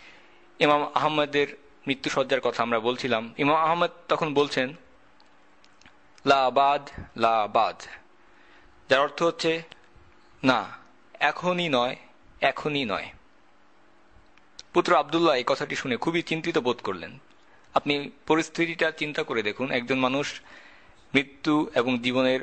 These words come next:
মাঝামাঝি অবস্থায় অবস্থান করছে, যেন এই মুহূর্তে সে মৃত্যুবরণ করবে, অথচ সেই মুমূর্ষু ব্যক্তিটি বলছে, "না, এখনই নয়, এখনই নয়।" স্বাভাবিকভাবেই এই কথাটির ব্যাখ্যা কি মনে হতে পারে?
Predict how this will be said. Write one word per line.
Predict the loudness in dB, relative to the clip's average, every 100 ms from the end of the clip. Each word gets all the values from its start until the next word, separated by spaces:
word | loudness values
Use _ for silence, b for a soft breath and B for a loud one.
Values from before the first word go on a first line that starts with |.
| 0
মাঝামাঝি | 0 0 0 2
অবস্থায় | 2 2 2 0
অবস্থান | 0 -4 -4
করছে, | -4 -4 -4 -4 -12 -20 -20 -20 -14 0
যেন | 2 2
এই | 0 -2 0
মুহূর্তে | 2 2 2 0
সে | 0 -2 -2 -10 -20 -20 -20 -20 -20 -20 -12 -2
মৃত্যুবরণ | 0 2 2 2 0
করবে, | -6 -8 -12 -12 -2
অথচ | 0 2 0 -2 -4 -20 b b -2
সেই | -2
মুমূর্ষু | -2 0 2 4 2 2
ব্যক্তিটি | 0 -2 -2 -2
বলছে, | 0 -2 -4 -4 -2
"না, | 2 2 0 -6 B B -2
এখনই | -2 0 -4 -2
নয়, | 0 0 -2 -6 -6
এখনই | -4 -4 -4 -2
নয়।" | -4 -6 -12 -18 -20 -20 -20 -20 -20 -20 -20 -6
স্বাভাবিকভাবেই | 2 4 4 2 0 -2 -2 -2 -6 -10
এই | -4 0
কথাটির | 0 0 -4 -2
ব্যাখ্যা | -2 -2 -4 -4 -10 B B B -14
কি | -4 -2
মনে | 0 0
হতে | -2 -6
পারে? | -6 -8